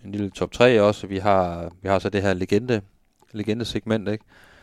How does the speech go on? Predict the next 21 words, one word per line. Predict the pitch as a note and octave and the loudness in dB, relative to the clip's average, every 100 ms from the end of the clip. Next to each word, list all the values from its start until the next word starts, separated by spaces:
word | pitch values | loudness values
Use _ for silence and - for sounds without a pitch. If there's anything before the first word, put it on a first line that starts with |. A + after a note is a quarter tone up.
| _ _ _ _ - | _ _ _ _ -10
Og | G2 | -6
så, | - A2 G2+ | 4 6 6
øh, | F#2 | 4
så | - | 0
slutter | F#2 G#2 F#2 | -4 -2 -2
vi | |
selvfølgelig | F2+ G#2 G#2 | -2 -2 0
også | G2+ G#2 | 2 2
af | F#2+ - | 0 -4
med | F#2+ | -6
at, | F2+ F2 E2 E2 E2 | -4 -4 -6 -10 -12
øh, | E2 E2 F2+ _ - | -12 -16 -20 _ -14
med | |
at | F2+ | -14
kigge | F2+ - | -14 -2
fremad | F#2+ F#2 F2+ | 0 0 -4
mod, | F#2+ F#2 | -4 -6
mod | F2+ F#2 | -6 -6
fredagens | G2+ F#2 F2 E2 - | -4 -4 -6 -10 -14
udkamp, | G#2+ G#2 - E2+ - | -8 -4 -4 -4 -6
øh, | E2+ E2+ | -10 -10